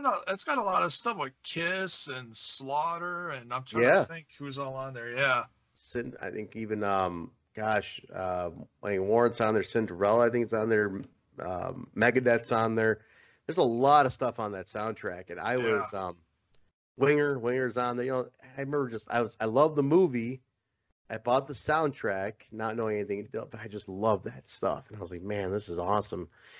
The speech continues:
Speaker 2: And then I got exposed to more Nirvana and, and the grunge movement. And,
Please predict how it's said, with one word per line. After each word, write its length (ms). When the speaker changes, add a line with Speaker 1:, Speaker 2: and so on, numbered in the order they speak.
Speaker 2:
And 80
then 80
I 260
got 160
exposed 380
to 80
more 580
Nirvana 840
and, 200
and 160
the 60
grunge 480
movement. 640
And, 240